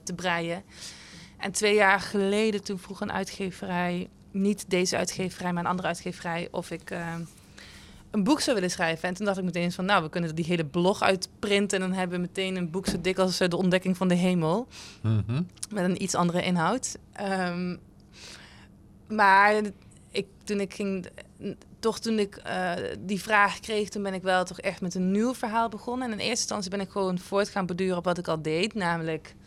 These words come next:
Speaker 1: die avonturen opschrijven. En op een gegeven moment voelde ik wel van, deze vrouw waar ik over schrijf, die blijft niet zomaar van café naar café lopen. Zij gaat,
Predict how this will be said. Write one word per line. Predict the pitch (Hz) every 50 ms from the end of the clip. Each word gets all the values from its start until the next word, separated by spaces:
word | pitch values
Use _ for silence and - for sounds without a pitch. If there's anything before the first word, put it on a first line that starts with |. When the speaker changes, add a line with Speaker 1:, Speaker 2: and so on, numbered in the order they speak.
| - - - - - - - -
Speaker 1:
die | 190 185 98
avonturen | 160 156 - 180 170 - 202 196 208 202 -
opschrijven. | - - - - - 202 196 202 196 - -
En | 185
op | 180
een | - -
gegeven | - - 240 247
moment | 220 240 226 -
voelde | - 240 226 214
ik | 202 -
wel | - 214 208 208 202
van, | - - 208 196 185 190 190 180 - - - - - - - - - - - - - - - - - - - - - - - - - - - - -
deze | - 208 220 208 - 196
vrouw | - - - 202 202 196 202 214 240 277 262
waar | 254 247 247
ik | 240 -
over | - 214 190 214
schrijf, | 190 - - - 226 214 214 214 208 208 208 - - - - - - - - - - - - - - - - -
die | - 208 190
blijft | 175 214 208 214 220 214 -
niet | 214 202 -
zomaar | - 220 202 202 196 185
van | - 202 196 180
café | - 190 - - - 220 202
naar | 196 196 190 185
café | - 170 - - 226 214 220 214
lopen. | 196 185 180 180 - 190
Zij | 180 - 190 180
gaat, | - - 202 196 202 196 - -